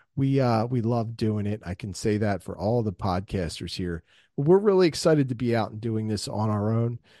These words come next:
We'll still, of course, be doing our posts on Bavarian Football Works dot com. We have not severed that relationship.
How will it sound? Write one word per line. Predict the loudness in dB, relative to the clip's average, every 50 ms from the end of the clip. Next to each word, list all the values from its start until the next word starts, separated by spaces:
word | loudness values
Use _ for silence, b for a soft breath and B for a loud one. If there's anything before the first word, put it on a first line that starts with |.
| b b 2
We'll | 2 2
still, | 4 4 4 4 4 4
of | 2 0
course, | 0 2 2 2 2 0
be | -2 -2 -2
doing | 0 0 0 0 0 -2
our | -2 -4 -4
posts | -4 -2 0 0 0 0 -2 -6
on | -8 -8 -6 -4
Bavarian | -4 -2 0 0 0 -2 -4 -6
Football | -4 -4 -4 -2 0 2 2 2
Works | 2 2 0 -2 -2 -2
dot | -2 -2 -2 -2
com. | -4 -4 -4 -4 -4 -4
We | -2 -2
have | -2 -2 -2
not | 0 2 2 2 0 -2 -2
severed | 0 2 2 2 2 0 2 2
that | 2 2 2 2
relationship. | 2 2 4 4 4 2 0 -2 -6 -6 -4 -4 -4 -4 -6 -12